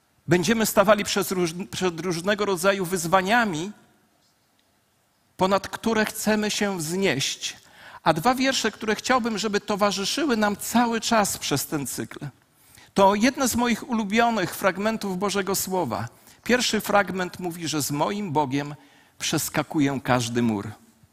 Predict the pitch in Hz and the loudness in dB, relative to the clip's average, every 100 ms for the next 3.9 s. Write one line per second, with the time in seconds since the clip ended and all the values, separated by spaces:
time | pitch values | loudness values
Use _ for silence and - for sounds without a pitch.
0 | _ _ _ _ _ _ _ 120 139 147 | _ _ _ _ _ _ _ -6 -2 -2
1 | 156 151 156 127 - - 110 - _ _ | -2 -2 -2 -2 -8 -12 -16 -16 _ _
2 | 117 131 139 139 143 120 165 160 160 139 | -6 2 2 2 0 0 0 0 -2 -2
3 | - 151 - 147 151 - 165 170 | -4 -6 -4 -6 -6 0 0 0